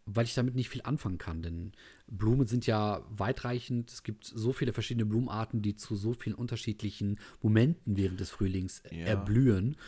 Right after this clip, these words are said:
Speaker 2: Ja.
Speaker 1: Ne? Und ich habe mal gelesen, ein Übergang oder eine,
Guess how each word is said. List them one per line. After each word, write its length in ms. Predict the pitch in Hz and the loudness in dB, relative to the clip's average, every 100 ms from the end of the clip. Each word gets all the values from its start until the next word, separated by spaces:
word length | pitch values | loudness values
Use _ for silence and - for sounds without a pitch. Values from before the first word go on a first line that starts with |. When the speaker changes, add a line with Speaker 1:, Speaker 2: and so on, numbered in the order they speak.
| - | -8
Speaker 2:
Ja. 320 | 95 101 107 123 - - | -4 -2 -4 -6 -14 -10
Speaker 1:
Ne? 280 | 117 113 139 | 2 4 4
Und 300 | 120 117 - _ _ _ _ _ _ | 2 -2 -4 _ _ _ _ _ _
ich 140 | - | 2
habe 180 | 131 170 | 6 8
mal 140 | 165 147 | 6 4
gelesen, 720 | 123 110 131 170 185 220 254 _ | 2 4 2 2 2 0 -2 _
ein 140 | 113 - | -4 -2
Übergang 640 | 131 156 170 156 165 175 202 | -4 0 -2 0 0 0 0
oder 160 | - | 0
eine, 220 | 101 110 | 2 0